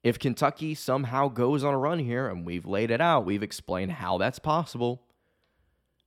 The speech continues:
then I don't think a lot of people will be complaining. Now, we could also lose every single game from here on out. I'm not saying one thing definitively is gonna happen or another. All I'm saying is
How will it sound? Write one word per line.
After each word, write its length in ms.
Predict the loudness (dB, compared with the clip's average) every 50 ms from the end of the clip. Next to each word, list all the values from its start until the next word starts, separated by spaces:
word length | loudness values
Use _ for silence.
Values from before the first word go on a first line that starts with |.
| _ _ _ _ -2
then 160 | 0 2 4
I 120 | 6 6
don't 240 | 6 6 4 2 0
think 220 | -2 -2 -2 0
a 80 | -2 -2
lot 220 | 0 2 2 2
of 80 | 2 0
people 280 | -2 -4 -2 0 0 0
will 80 | 0
be 140 | 0 -2 -4
complaining. 480 | -4 -4 -6 -6 -4 -4 -4 -6 -6 -12 -18 -20 _ -20 _ _ _ _ _ _ -2
Now, 140 | 0 2 2
we 120 | 2 0
could 280 | 0 2 4 4 4 6
also 420 | 4 4 4 2 2 0 2 2
lose 320 | 2 2 0 0 -2 -2 -2 -2
every 320 | -2 -2 0 -2 -4 -4
single 320 | -4 -4 -4 -4 -4 -4
game 240 | -2 -2 -2 -2 -2
from 160 | -2 -4 -2
here 160 | 0 0 0 0
on 100 | 0 -2
out. 200 | -4 -8 -10 _ _ _ _
I'm 100 | -6 -2
not 240 | 0 2 2 0 0
saying 320 | -2 -2 -2 0 -2 -2 -4
one 280 | -2 -2 -2 -2 -2 -4
thing 240 | -6 -4 -4 -4 -4
definitively 520 | -6 -4 -2 -2 -2 -2 -2 -2 -2 -2
is 80 | -2 -4
gonna 160 | -4 -4 -4
happen 280 | -4 -4 -4 -6 -6 -6
or 100 | -6 -4
another. 300 | -4 -4 -4 -4 -6 -10 _ _ _ _ _ _ _ _ _ _ _ _ _
All 240 | 2 4 4 6 6
I'm 200 | 4 4 2 0
saying 380 | -2 -2 -2 -2 -2 -2 -4 -8
is 320 | -10 -14 -14 -14 -16 -16